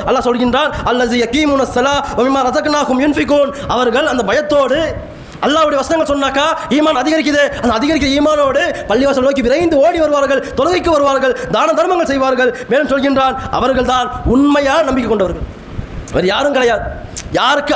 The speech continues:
அல்லாஹ் என்று சொன்னா அவனுக்கு பயம் வந்து அல்லாஹ்வுடைய வசனம் ஓதி காட்டப்பட்டா, அல்லாஹ்வுடைய வசனம் ஓதி போகும்போது ஈமான் அதிகரித்து, அந்த அதிகரித்த ஈமானோடு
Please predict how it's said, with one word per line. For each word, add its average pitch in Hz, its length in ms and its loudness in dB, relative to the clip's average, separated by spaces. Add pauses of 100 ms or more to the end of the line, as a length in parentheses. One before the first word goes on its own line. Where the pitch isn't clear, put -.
அல்லாஹ் 285 280 2
என்று 277 180 0
சொன்னா 247 200 2 (240)
அவனுக்கு 262 300 0
பயம் 285 260 2
வந்து 262 200 -2 (300)
அல்லாஹ்வுடைய 302 340 2
வசனம் 302 260 0
ஓதி 311 120 0
காட்டப்பட்டா, 262 360 0 (300)
அல்லாஹ்வுடைய 302 360 2
வசனம் 269 180 2
ஓதி 302 120 0
போகும்போது 277 260 0 (300)
ஈமான் 311 320 2
அதிகரித்து, 302 420 0 (320)
அந்த 247 180 2
அதிகரித்த 294 380 0
ஈமானோடு 311 400 2